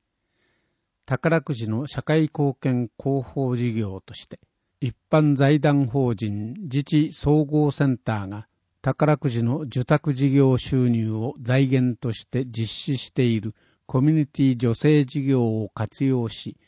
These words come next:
次の用品を配備しました。ぬくい南町中自主防災会のテント、無線機、机、投光器など、消防団の シー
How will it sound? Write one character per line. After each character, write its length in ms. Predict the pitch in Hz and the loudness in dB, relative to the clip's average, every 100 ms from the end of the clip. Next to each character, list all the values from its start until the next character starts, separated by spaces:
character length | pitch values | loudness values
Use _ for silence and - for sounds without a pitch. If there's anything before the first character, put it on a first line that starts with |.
| _ _ | _ _
次 300 | - 135 151 | -6 0 2
の 160 | 143 117 | 4 2
用 220 | 123 131 | 2 0
品 420 | - 120 117 110 | -2 -2 0 -2
を 80 | 139 | -4
配 280 | - 127 113 | -2 -2 -2
備 160 | 104 | -4
し 180 | - - | -10 -14
ま 120 | 104 | -16
し 160 | - - | -18 -20
た。 140 | - _ _ _ _ _ _ _ _ _ _ | -20 _ _ _ _ _ _ _ _ _ _
ぬ 140 | 151 151 | 0 2
く 160 | 165 | 4
い 120 | 143 123 | 6 6
南 400 | 117 127 131 120 | 2 2 0 0
町 380 | - 120 120 - | -2 -2 -2 -4
中 440 | 113 120 - 113 _ _ - | -2 -2 -4 -10 _ _ -10
自 160 | 127 | -6
主 260 | 139 147 160 | -4 -2 -2
防 280 | 127 131 147 | -2 0 0
災 280 | - 139 120 | 2 0 0
会 320 | - 113 107 | 0 -2 -2
の 160 | 104 98 | -4 -6
テ 180 | - | -4
ン 140 | 131 104 | -2 -4
ト、 140 | - - _ _ - | -12 -20 _ _ -6
無 120 | 117 | -6
線 320 | - 135 98 _ | -2 -2 -4 _
機、 160 | - _ _ _ | -20 _ _ _
机、 540 | - - 143 127 131 _ _ | -20 -4 0 2 0 _ _
投 200 | - 147 | 0 2
光 340 | 143 - 147 120 - | 0 -2 -2 -2 -6
器 200 | 120 - | -16 -12
な 200 | 120 101 | -10 -10
ど、 140 | 92 - _ _ _ _ _ | -10 -18 _ _ _ _ _
消 340 | - - 151 156 | -6 2 4 4
防 240 | 147 143 | 2 0
団 320 | 123 120 110 | 0 0 -2
の 160 | 107 113 | -4 -8
シ 280 | - - | -10 -4
ー 60 | 135 | -4